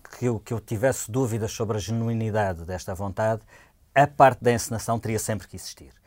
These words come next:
E ao menos está a ser bem feita. Ehm, quem tem, neste caso, o, o único partido que tem necessidade de fazer estas demarches é de facto o P S, porque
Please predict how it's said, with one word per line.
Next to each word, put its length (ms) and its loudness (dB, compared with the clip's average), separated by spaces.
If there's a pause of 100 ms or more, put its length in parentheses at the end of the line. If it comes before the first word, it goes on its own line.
(240)
E 60 -8
ao 80 -4
menos 220 -6
está 120 -2
a 40 -2
ser 180 -4
bem 100 -4
feita. 380 -16 (480)
Ehm, 720 -8 (760)
quem 200 -2
tem, 320 0
neste 280 -2
caso, 280 4
o, 200 -8
o 160 -4
único 280 -2
partido 400 -4
que 80 -20
tem 180 0
necessidade 880 -2
de 80 -20
fazer 220 -6
estas 260 -8
demarches 460 -6
é 40 -2
de 80 -10
facto 260 -4
o 20 -16
P 140 -6
S, 360 -6 (400)
porque 380 -8